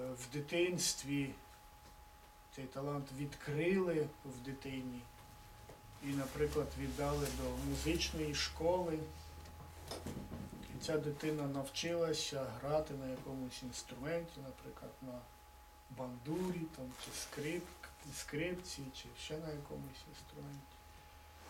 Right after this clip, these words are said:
І ця дитина попросту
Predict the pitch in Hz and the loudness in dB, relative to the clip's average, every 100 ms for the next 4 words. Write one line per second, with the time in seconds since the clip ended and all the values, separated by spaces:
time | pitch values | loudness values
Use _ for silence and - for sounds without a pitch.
0 | - - - - - 143 - 175 175 170 | -14 -14 -16 -14 -10 -4 8 10 10 6
1 | 175 170 165 151 143 - - - - - | 2 2 4 2 2 -4 -14 -16 -16 -18
2 | - - - - - - - - 143 151 | -18 -18 -18 -18 -18 -16 -16 -10 -8 -2
3 | 165 156 - 156 156 | 0 0 0 2 0